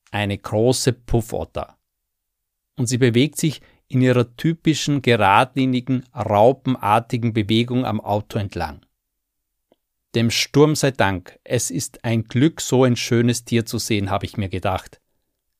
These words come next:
Habe ich Angst gehabt? Nein, das nicht. Angst ist kein guter Reisebegleiter auf Safaris,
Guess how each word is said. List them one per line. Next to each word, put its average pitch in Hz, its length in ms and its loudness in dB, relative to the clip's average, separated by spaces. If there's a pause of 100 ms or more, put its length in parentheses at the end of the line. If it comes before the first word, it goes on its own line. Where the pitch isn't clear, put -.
(300)
Habe 107 180 -2
ich - 160 -4
Angst 160 280 -2
gehabt? 113 460 2 (720)
Nein, 110 300 0
das - 200 2
nicht. 110 320 -2 (800)
Angst 120 340 -2
ist - 260 -2 (160)
kein 117 500 0
guter 120 360 2
Reisebegleiter 98 800 0
auf 90 100 -4
Safaris, 90 560 -4